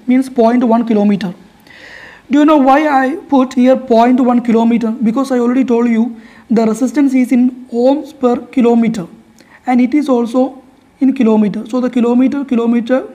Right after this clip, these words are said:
will be cancelled. Okay, so the answer will be in ohms, point zero one two three ohms. That means in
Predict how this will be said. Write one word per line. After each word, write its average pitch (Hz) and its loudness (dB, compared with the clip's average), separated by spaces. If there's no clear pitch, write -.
will 262 0
be 233 0
cancelled. 214 -4
Okay, 269 -4
so 254 -4
the 247 0
answer 247 -4
will 247 0
be 240 0
in 220 2
ohms, 202 -2
point 233 0
zero 226 -2
one 247 -2
two 220 -4
three 214 -2
ohms. 185 -6
That 269 2
means 285 2
in 277 2